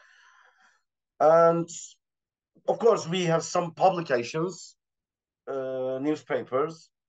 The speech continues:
uh, and some art magazines. So as cultural workers,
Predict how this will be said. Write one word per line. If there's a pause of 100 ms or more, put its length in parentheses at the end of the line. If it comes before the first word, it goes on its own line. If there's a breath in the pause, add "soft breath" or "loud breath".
(260)
uh,
and
some
art
magazines.
So (120)
as
cultural
workers,